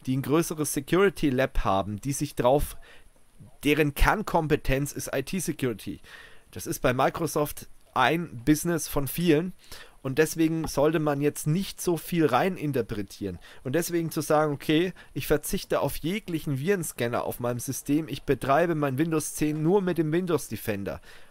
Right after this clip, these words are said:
halte ich nur dann für sinnvoll, und da mache ich mir jetzt sehr viele Freunde, äh, <laughs> wenn, wenn der User, der vorm Bildschirm sitzt, sehr viel,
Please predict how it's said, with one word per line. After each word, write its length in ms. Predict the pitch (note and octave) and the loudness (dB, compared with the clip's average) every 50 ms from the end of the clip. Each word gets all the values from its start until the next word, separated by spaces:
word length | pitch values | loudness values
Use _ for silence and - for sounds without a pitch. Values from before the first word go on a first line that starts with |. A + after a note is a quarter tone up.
| - | -6
halte 220 | - B2 B2+ C#3+ D3+ | 0 0 2 2 0
ich 120 | D3 - | -2 -2
nur 100 | D3 C#3+ | -2 -4
dann 320 | - - - C#3 F3 G#3 F#3+ | -2 2 4 4 4 4 0
für 180 | - - B2 | -2 -4 -4
sinnvoll, 560 | A2 - B2 B2+ C3+ - - D3+ D#3+ F#3 F#3 - - - - - - - | -2 -2 -2 -4 -2 0 2 2 2 2 -2 -6 -12 -18 -20 -20 -14 -6
und 80 | A#2+ | -4
da 80 | A#2 A#2+ | -2 0
mache 160 | B2+ C#3+ C#3+ | 0 0 0
ich 60 | D3+ | 0
mir 80 | D3 C#3 | 0 0
jetzt 180 | A#2+ G2+ - - | -2 -2 -2 0
sehr 160 | C#3+ D3 D#3+ | 2 2 2
viele 220 | - D#3+ D3+ D#3+ | 2 0 -2 -2
Freunde, 480 | D3+ - C#3 C3+ C#3+ D3 C#3+ D3 D#3 D3 - - - - - _ - - | -2 0 2 4 4 4 4 2 0 -2 -2 -8 -20 -20 -20 _ -10 -4
äh, 240 | - B2+ B2 B2+ B2 B2 - | -2 0 2 2 2 2 2
<laughs> 100 | C#3+ - | 0 2
wenn, 260 | F3 C3+ C3 F#3+ D3 - - - C#4 - - - - - | 2 2 2 0 -2 -4 -6 -10 -10 -10 -10 -12 -14 -4
wenn 260 | - C3 C#3+ D3+ F3 E3+ | 2 4 4 6 6 6
der 140 | D#3+ - | 4 4
User, 420 | E3+ B2+ C#3+ F3+ G#3+ F#3 - D#3 C3 | 6 6 4 4 4 4 4 4 4
der 160 | C3 C3 B2 | 4 2 2
vorm 240 | - - E3+ E3+ D3+ | 4 4 4 4 6
Bildschirm 340 | E3 F3 F3+ - D#3+ C#3+ A2+ | 2 2 2 2 0 -2 0
sitzt, 480 | - D3 D3 C#3+ - - - - - - - - - - - - _ _ - - | 0 -2 -2 -2 -4 -12 -14 -14 -20 -20 -20 -20 -20 -20 -20 -20 _ _ -20 -20
sehr 420 | - - - - D#3+ F3 F3 - - - | -14 -8 -4 -2 0 0 0 0 -2 -6
viel, 460 | - - - D3+ D#3 D#3 E3 D3+ - | -16 -8 -2 2 4 4 4 4 2